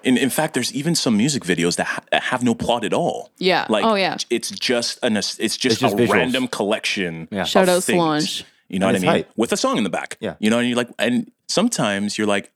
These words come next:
Speaker 1: "I don't know what I just saw, but that was pretty cool."
Speaker 3: It comes back to what Juliana said about a vibe.
Speaker 1: Yeah.
Speaker 3: Like, I feel like music videos nowadays curate a vibe.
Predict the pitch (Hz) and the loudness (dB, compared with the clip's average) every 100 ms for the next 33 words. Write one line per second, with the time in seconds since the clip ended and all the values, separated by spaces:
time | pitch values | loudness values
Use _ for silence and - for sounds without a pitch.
0 | - 117 123 143 123 127 120 107 110 - | -2 -2 0 -2 0 2 2 0 -2 -2
1 | 98 87 131 - _ _ _ _ - 92 | 0 2 0 -4 _ _ _ _ -8 -6
2 | 90 82 - 78 73 - - - 123 - | -2 -4 -4 -8 -8 -8 -8 -4 -4 0
3 | 131 147 - 110 113 - 113 101 95 87 | 0 0 0 0 0 -4 -6 -2 -4 -4
4 | 92 87 90 - 85 80 80 78 - 82 | -6 -4 -8 -6 -6 -4 -4 -6 -6 -8
5 | 76 82 73 - _ _ _ 98 85 - | -4 -4 -4 -12 _ _ _ -4 -4 -6
6 | - 87 - - - _ _ _ _ _ | -8 -4 -4 -6 -18 _ _ _ _ _
7 | _ - 92 87 98 92 90 82 - - | _ -4 -4 0 0 0 0 -2 -6 -20
8 | _ _ _ _ _ _ 95 92 87 82 | _ _ _ _ _ _ -4 -2 -2 -4
9 | 76 92 92 90 87 82 85 85 85 78 | 0 2 4 2 0 -2 -2 0 -2 -2
10 | 85 82 82 78 - - _ _ _ - | -2 0 -2 -4 -12 -18 _ _ _ -18
11 | - 98 85 80 78 78 - - - _ | -6 -2 0 0 -2 -4 -10 -16 -18 _
12 | _ _ _ _ _ _ _ - 85 71 | _ _ _ _ _ _ _ -4 -4 0
13 | 78 76 | -2 -2